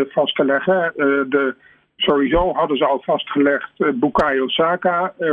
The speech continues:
Raheem Sterling en Sadio Mane van, eh, van respectievelijk Arsenal, Manchester City en Al Nassr in het Midden-Oosten dus, eh, Saudi-Arabië. Maar nu komt daar het zeventienjarige Braziliaanse wonderkind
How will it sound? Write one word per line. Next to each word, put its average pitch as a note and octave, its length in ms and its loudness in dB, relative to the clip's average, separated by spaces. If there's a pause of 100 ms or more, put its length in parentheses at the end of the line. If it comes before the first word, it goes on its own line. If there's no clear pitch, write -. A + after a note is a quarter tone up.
Raheem D3 420 0
Sterling D3 680 0 (320)
en C#3 100 -2
Sadio C3+ 460 0
Mane F3+ 580 0 (100)
van, D#3+ 220 -2
eh, D#3 220 0 (100)
van D3 340 -2
respectievelijk C3+ 680 0
Arsenal, D3 440 0
Manchester C3+ 480 0
City C#3+ 340 2
en C3+ 280 -2
Al D3 300 0
Nassr C#3+ 520 0 (140)
in C3+ 120 -2
het A#2+ 120 -2 (560)
Midden-Oosten C#3+ 600 0
dus, F3 280 0
eh, C#3 180 0
Saudi-Arabië. C#3+ 800 0 (580)
Maar D#3 180 2
nu G3+ 160 2
komt G3 300 -2
daar E3+ 380 0
het D#3+ 200 -4
zeventienjarige E3+ 880 0
Braziliaanse D#3 880 0
wonderkind E3 680 -2